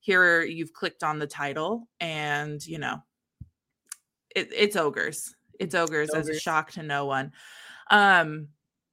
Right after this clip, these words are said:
Speaker 1: so I want to apologize, and Hope has told me repeatedly I don't need to apologize, but I'm going
Speaker 2: True.
Speaker 1: to,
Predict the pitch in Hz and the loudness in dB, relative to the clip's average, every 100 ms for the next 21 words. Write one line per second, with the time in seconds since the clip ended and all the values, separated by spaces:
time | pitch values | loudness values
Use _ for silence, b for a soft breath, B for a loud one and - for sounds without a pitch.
0 | _ _ _ _ _ - - 254 233 226 | _ _ _ _ _ -10 4 6 8 10
1 | 226 233 - 247 262 285 302 320 330 320 | 8 8 4 4 6 4 2 0 -2 -4
2 | - _ - 202 202 185 180 156 151 156 | -8 _ -2 2 4 2 2 2 2 2
3 | 151 156 151 - 185 185 190 202 185 - | 2 2 -4 -6 -6 0 2 2 -2 0
4 | 170 165 156 170 156 156 156 151 147 160 | 0 0 -4 -4 -4 -2 0 0 -2 -2
5 | 151 151 156 147 143 143 - 175 202 208 | -2 2 2 4 0 -2 -2 -2 4 4
6 | 180 170 147 | 4 2 0